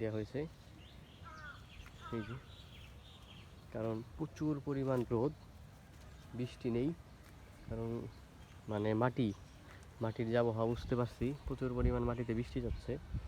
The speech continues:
কিন্তু বৃষ্টি হচ্ছে না। বৃষ্টি হওয়ার না কারণে মনে করেন ফসলের খুব ক্ষতি হচ্ছে, কিন্তু আমার ফসলের আল্লাহর রহমত অতটা ক্ষতি হইতেছে না, কারণ আমি প্রতিদিন একদিন পর পরই পানি দিই। আমার ক্ষেতে মটর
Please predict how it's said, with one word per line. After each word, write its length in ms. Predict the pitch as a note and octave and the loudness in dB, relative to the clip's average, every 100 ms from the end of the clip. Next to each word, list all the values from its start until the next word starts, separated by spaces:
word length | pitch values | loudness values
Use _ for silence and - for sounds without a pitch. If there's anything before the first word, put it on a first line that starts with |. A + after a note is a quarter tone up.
| - | -2
কিন্তু 200 | - A2 A2 | 0 0 0
বৃষ্টি 220 | A#2 - | 0 0
হচ্ছে 240 | A2+ G#2 - | 0 0 -2
না। 80 | G2 G2+ | 0 0
বৃষ্টি 200 | B2 - A#2 | 0 0 2
হওয়ার 160 | A2+ A#2+ | 4 2
না 60 | A#2+ B2+ | 2 2
কারণে 260 | B2 A2+ D#3+ - - - - - - - | 2 4 2 -2 -6 -8 -8 -8 -6 -2
মনে 140 | B2 A#2+ | 2 4
করেন 180 | A2+ A2 G#2+ | 6 6 4
ফসলের 340 | B2+ A#2+ A2+ - | 0 2 0 2
খুব 100 | A2+ | 0
ক্ষতি 200 | - C3 B2+ | 0 2 2
হচ্ছে, 200 | A2 - A#2 | 0 0 2
কিন্তু 180 | A2 - A#2+ | 4 6 6
আমার 140 | B2 - | 4 2
ফসলের 340 | C3+ C3+ C3 A#2 A#2+ | 0 2 2 2 2
আল্লাহর 240 | B2 A#2 | 4 4
রহমত 260 | A#2+ A#2+ A#2+ | 4 2 0
অতটা 220 | B2 A#2 A#2 | 0 0 0
ক্ষতি 180 | C3 B2+ | 2 2
হইতেছে 300 | A2+ A#2+ A#2+ A2 | 0 0 2 2
না, 60 | A#2+ - - - - - | 2 -2 -14 -14 -4 4
কারণ 160 | A#2+ A2 | 4 6
আমি 120 | A2 B2 | 2 2
প্রতিদিন 300 | C#3 A#2 A2+ | 4 6 6
একদিন 180 | A2 A2+ | 4 4
পর 140 | A2 C3+ A#2 | 6 4 4
পরই 160 | A2 A2+ | 2 2
পানি 140 | G#2 G#2 | 2 0
দিই। 120 | C#3 D3 | -2 -2
আমার 160 | G#2 G#2+ - | 0 0 0
ক্ষেতে 260 | B2 - G#2+ G#2 - - - - - - | 0 4 2 2 -4 -14 -14 -16 -8 0
মটর 200 | A2 A2 | 2 4